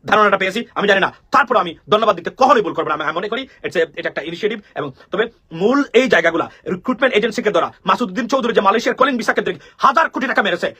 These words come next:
এদেরকে আনা, এ, যারা, যাদেরকে বঞ্চিত করেছে, এইগুলো রিফর্মস করতে গেলে you gotta talk, talk to us,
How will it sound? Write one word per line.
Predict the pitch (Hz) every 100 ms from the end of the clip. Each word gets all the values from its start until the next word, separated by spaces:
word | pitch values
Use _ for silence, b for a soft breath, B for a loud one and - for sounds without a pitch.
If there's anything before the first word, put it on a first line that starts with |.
| b
এদেরকে | 180 233 226
আনা, | 208 277 b 143
এ, | 180
যারা, | 175 190 180
যাদেরকে | 180 196
বঞ্চিত | 180 175 185
করেছে, | 170 160 b b
এইগুলো | 214 226 302 233 202
রিফর্মস | 202 254
করতে | 254 240
গেলে | 214 214
you | 226
gotta | 240 254
talk, | 220 214
talk | 226 220
to | 247
us, | 339